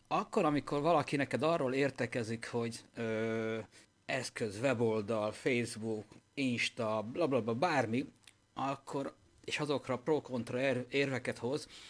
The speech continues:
azokkal az a problémám nekem, hogy ő eszközökről beszél. Arról beszél, hogy melyik eszközön mit csináljál. Az egy más kérdés, hogy mondjuk, ö, ennek a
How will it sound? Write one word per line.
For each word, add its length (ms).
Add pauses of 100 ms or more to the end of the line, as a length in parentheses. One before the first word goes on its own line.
(360)
azokkal 440
az 80
a 60
problémám 880
nekem, 520 (160)
hogy 380
ő 340
eszközökről 800
beszél. 480 (1000)
Arról 320
beszél, 580
hogy 360 (360)
melyik 380
eszközön 460
mit 220
csináljál. 640 (380)
Az 160
egy 120
más 260
kérdés, 680
hogy 260
mondjuk, 440
ö, 240 (540)
ennek 360
a 240